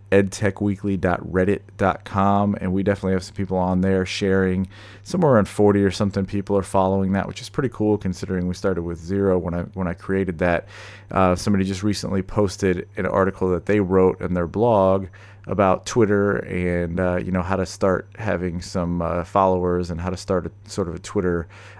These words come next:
identity. So if you wanna check that out, it's definitely at edtechweekly dot reddit dot com. Uh, go there, share some stories. It's, uh,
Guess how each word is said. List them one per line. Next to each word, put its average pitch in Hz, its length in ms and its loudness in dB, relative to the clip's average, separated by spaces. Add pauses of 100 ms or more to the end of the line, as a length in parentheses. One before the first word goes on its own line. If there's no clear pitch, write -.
identity. 95 560 0
So 90 260 0
if 85 140 -6
you 92 100 -2
wanna 87 160 -4
check 95 280 -10
that 90 140 -2
out, 85 300 -4
it's - 300 -10
definitely 87 460 -6
at - 200 -6
edtechweekly 87 680 -6
dot 80 180 -6
reddit 82 240 -4
dot - 180 -8
com. 123 380 2 (800)
Uh, 87 220 -2
go 170 120 0
there, 175 180 2
share 135 200 0
some 101 160 -4
stories. 90 580 -2
It's, 101 320 -10
uh, 95 300 2